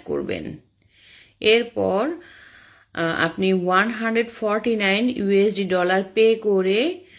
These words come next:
আপনি রেজিস্ট্রেশন করবেন। সেখানে আপনি তিরিশ দিনের জন্য, আহ, আপনার তিরিশ দিনের মধ্যে আপনার কাছে, আপনার কাছে একটা নাইনটি ডেজের ভিডিও যাবে, সেটি দেখে ভা-, আহ, আপনি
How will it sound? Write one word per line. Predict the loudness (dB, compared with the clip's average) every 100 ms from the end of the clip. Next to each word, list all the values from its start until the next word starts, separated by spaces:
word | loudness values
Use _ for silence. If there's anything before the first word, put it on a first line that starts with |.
| -20 -14
আপনি | -12 -6 2
রেজিস্ট্রেশন | 2 2 -4 -4 -4 -2
করবেন। | 0 0 0 -4 -6 -12 -18 _ _ _ _ _ _ -20 -20 -20 -8
সেখানে | 0 0 2 0 2 2
আপনি | 0 -4 -6 -6
তিরিশ | -4 0 0 0
দিনের | -2 -2 -2
জন্য, | -2 -2 -4 -4 -4 -4 -8 -14 -20 -20 -10
আহ, | -4 0 0 0 -2 -4 -12 -8
আপনার | -8 -6 -8 -8 -16 -18 -6
তিরিশ | 0 2
দিনের | 2 0 2
মধ্যে | 0 -2 -2
আপনার | -4 -2 -4 -4
কাছে, | -4 -4 -8
আপনার | -8 -8
কাছে | -8 -8
একটা | -6
নাইনটি | -4 -2 -2
ডেজের | 0 0 0 -2
ভিডিও | -4 0 0 0
যাবে, | 0 -2 0 -2 -4
সেটি | -6 -4 -4 -4
দেখে | -2 -2 -2 -2 -2 -2 -6 -16 -14 -14 -12
ভা-, | -6 -6 -4
আহ, | -2 0
আপনি | -2 -2 -2 0 -2